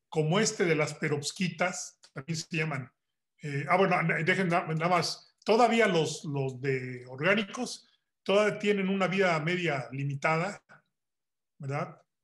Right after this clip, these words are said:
Su, su energía de banda prohibida, que es un parámetro súper importante para, para el material, es del orden de dos electron volts, lo cual hace que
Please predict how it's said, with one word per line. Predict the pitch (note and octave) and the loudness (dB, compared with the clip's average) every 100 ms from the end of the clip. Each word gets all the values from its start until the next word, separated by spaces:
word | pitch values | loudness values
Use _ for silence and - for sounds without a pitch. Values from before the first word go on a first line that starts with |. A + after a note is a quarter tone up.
| _ _ | _ _
Su, | - - E3+ E3 D#3+ E3 E3+ C#3+ | -10 -4 0 2 2 2 0 -2
su | - | -4
energía | D#3+ D#3+ E3 G#3 | -2 -2 0 2
de | G3 | 2
banda | F#3 F#3 E3+ | 2 0 -2
prohibida, | D#3 C#3+ D3 E3 F3 | -2 -2 -2 -2 -4
que | - | -6
es | C#3+ | -6
un | E3+ | -4
parámetro | D#3 D3 C#3+ C#3+ - A#2 | -2 -2 -4 -8 -14 -16
súper | - D#3+ C#3+ C3+ | -10 -8 -6 -8
importante | A#2+ B2 C#3+ C#3 D3 | -8 -10 -6 -6 -6
para, | A#2 A2 - _ _ - - _ | -10 -10 -14 _ _ -20 -20 _
para | C#3+ C3+ | -2 0
el | |
material, | C#3 C#3 D3 C#3+ D#3 D#3 | 0 0 0 2 2 2
es | |
del | D3+ D3 | 0 2
orden | D#3+ C#3+ | 2 0
de | C3+ | -2
dos | C3 D#3 D3+ | -2 -2 -2
electron | D#3 - F3 F3 | -2 -2 -2 0
volts, | D#3 D#3 D#3+ - - - _ _ _ _ _ _ - | 2 2 0 -10 -14 -20 _ _ _ _ _ _ -10
lo | C3+ C3 | -8 -2
cual | D#3+ D#3+ E3 | 0 2 0
hace | D#3 D#3 D#3 | 0 0 -2
que | - - | -8 -12